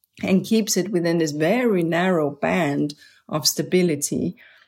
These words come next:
And the more we destroy it, the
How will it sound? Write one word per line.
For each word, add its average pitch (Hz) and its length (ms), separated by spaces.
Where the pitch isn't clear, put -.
And 165 460
the 180 100
more 160 500
we 151 520
destroy 170 800
it, 147 320
the 151 240